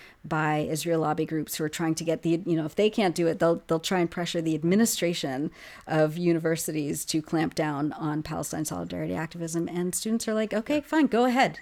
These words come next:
Speaker 1: You know what? Like, try it."
Speaker 2: Yeah.
Speaker 1: Um, y-, there are fantastic legal organizations like Palestine Legal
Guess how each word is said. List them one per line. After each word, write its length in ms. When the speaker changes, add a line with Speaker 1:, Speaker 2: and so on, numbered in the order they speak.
Speaker 1:
You 80
know 120
what? 260
Like, 260
try 300
it." 300
Speaker 2:
Yeah. 300
Speaker 1:
Um, 320
y-, 160
there 380
are 160
fantastic 800
legal 440
organizations 840
like 180
Palestine 540
Legal 420